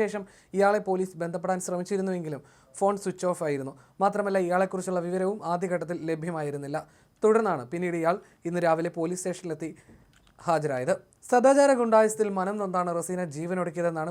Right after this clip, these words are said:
പോലീസിന്റെ പ്രാഥമിക നിഗമനം. യുവതിയുടെ ആത്മഹത്യാക്കുറിപ്പ് സദാചാര കൊലയ്ക്ക് തെളിവാണ്. അതിനിടെ ആത്മഹത്യാക്കുറിപ്പിലെ കൈയക്ഷരവും പരിശോധിക്കും.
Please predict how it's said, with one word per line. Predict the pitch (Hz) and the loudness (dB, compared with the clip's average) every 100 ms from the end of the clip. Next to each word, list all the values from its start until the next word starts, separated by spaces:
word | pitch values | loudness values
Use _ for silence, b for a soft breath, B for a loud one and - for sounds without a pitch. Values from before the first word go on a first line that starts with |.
| 175 | -6
പോലീസിന്റെ | 156 165 165 165 170 | -6 -6 -8 -8 -4
പ്രാഥമിക | 156 156 160 143 | -2 -2 -6 -6
നിഗമനം. | 123 135 139 - 151 | -6 -8 -10 -8 -6
യുവതിയുടെ | 165 170 175 165 | -2 0 2 2
ആത്മഹത്യാക്കുറിപ്പ് | 165 180 175 185 170 170 185 | 0 -4 -2 -4 -4 -6 -2
സദാചാര | 170 165 170 175 170 | 0 0 0 -2 -4
കൊലയ്ക്ക് | 160 165 - | -6 -6 -4
തെളിവാണ്. | 147 131 123 - B B B B 220 | -4 -4 -8 -14 B B B B 0
അതിനിടെ | 247 247 226 | 2 6 6
ആത്മഹത്യാക്കുറിപ്പിലെ | 202 196 226 226 208 190 196 190 | 4 2 0 2 0 -2 -4 -2
കൈയക്ഷരവും | 170 185 180 190 175 165 | -2 -2 -6 -4 -4 -4
പരിശോധിക്കും. | 143 147 143 139 | -6 -6 -8 -10